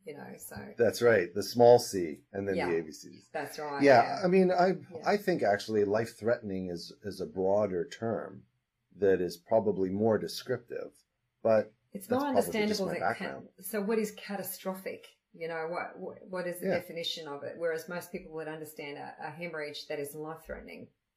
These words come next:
Speaker 1: You
Speaker 2: It's
Speaker 1: know?
Speaker 2: life-threatening.
Speaker 1: Yeah.
Speaker 2: Yeah.
Speaker 1: Mm.
Speaker 2: Okay. Okay, so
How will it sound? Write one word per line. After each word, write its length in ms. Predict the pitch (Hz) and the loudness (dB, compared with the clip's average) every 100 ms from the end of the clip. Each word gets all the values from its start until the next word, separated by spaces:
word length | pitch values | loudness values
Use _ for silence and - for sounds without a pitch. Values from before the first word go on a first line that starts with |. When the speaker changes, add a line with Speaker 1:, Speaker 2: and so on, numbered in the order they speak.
| - - - - - - _ _ 170 | -20 -20 -16 -16 -14 -18 _ _ -20
Speaker 1:
You 60 | |
Speaker 2:
It's 80 | 156 | -12
Speaker 1:
know? 60 | - | -10
Speaker 2:
life-threatening. 340 | 117 151 165 _ _ _ - | -4 -4 -4 _ _ _ -16
Speaker 1:
Yeah. 220 | 151 - _ _ _ _ _ _ _ _ | -14 -14 _ _ _ _ _ _ _ _
Speaker 2:
Yeah. 260 | 107 120 - _ _ _ | -10 -8 -10 _ _ _
Speaker 1:
Mm. 320 | 165 160 151 151 _ _ _ _ _ _ _ _ _ _ _ _ _ _ _ _ _ - | -20 -20 -20 -20 _ _ _ _ _ _ _ _ _ _ _ _ _ _ _ _ _ -18
Speaker 2:
Okay. 340 | 85 120 139 - _ _ _ _ 226 220 _ _ _ _ _ _ _ _ _ _ _ _ _ _ _ - | -4 0 2 0 _ _ _ _ -20 -20 _ _ _ _ _ _ _ _ _ _ _ _ _ _ _ -8
Okay, 240 | - 151 | -2 0
so 360 | 131 180 190 190 | 0 2 2 0